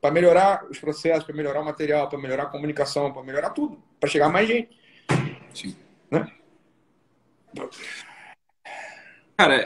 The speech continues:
Speaker 2: é, é, eu acho que é difícil, né, o pessoal entender isso por conta da mentalidade mesquinha, né? Tipo assim, <laughs> foda-se. Cara,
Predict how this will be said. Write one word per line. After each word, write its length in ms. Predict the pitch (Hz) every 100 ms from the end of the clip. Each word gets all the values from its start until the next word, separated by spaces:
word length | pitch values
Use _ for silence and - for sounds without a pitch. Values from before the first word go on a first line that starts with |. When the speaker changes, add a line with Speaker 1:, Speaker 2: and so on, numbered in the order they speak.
| 101
Speaker 2:
é, 360 | 120 98 -
é, 40 | 110
eu 160 | 113
acho 220 | 117 117
que 60 | -
é 40 |
difícil, 480 | 131 - 143 143 -
né, 100 | 104
o 80 | 104
pessoal 380 | - 98 - 95
entender 360 | 95 101 98
isso 320 | 90 95 - - - - _ _ _ -
por 120 | 127
conta 220 | 135 147
da 100 | 156
mentalidade 600 | 156 156 151 151 147 143 160
mesquinha, 400 | 147 - 151 107
né? 180 | 107 113 110
Tipo 220 | - -
assim, 720 | - - 110 110 - - - - - _ _ -
<laughs> 840 | - - 160 - - _ 123 -
foda-se. 340 | - 131 107 95 165 - - -
Cara, 320 | - 139 107